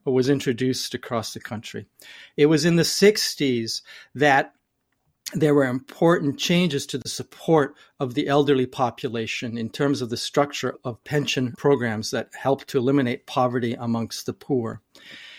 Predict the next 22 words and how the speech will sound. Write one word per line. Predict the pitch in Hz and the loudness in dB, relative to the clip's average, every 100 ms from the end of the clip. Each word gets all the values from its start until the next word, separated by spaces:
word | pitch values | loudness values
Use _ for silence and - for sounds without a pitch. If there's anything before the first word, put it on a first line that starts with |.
| - | -2
And | 190 | 4
there | 185 | 6
was | 170 180 | 8 8
also | 196 196 165 131 - | 6 6 2 2 -2
a | 147 | -6
support | 165 - 156 151 | -6 0 0 0
for | 147 | -4
families | 156 143 143 143 | -2 0 -2 -4
with | 135 | -8
children | - 214 165 131 | -4 -4 -2 -6
through | 117 147 131 135 123 | -6 -6 -4 -6 -8
the | 139 | -6
Universal | 143 147 139 135 135 | 0 2 2 0 -4
Family | - 131 131 123 | -4 0 0 -2
Allowance. | 123 170 - - - _ _ _ - | -4 -6 -8 -12 -18 _ _ _ 2
All | 233 285 | 6 8
these | 254 196 | 6 6
were | 175 | 6
meant | 170 175 170 - _ _ _ _ _ - | 6 4 2 -12 _ _ _ _ _ -12
to | - 170 | -4 -4
support | - 160 - 190 170 165 | -2 -6 0 4 6 4
security | - - - - 175 170 165 170 - | -2 -8 -6 2 4 4 2 0 -4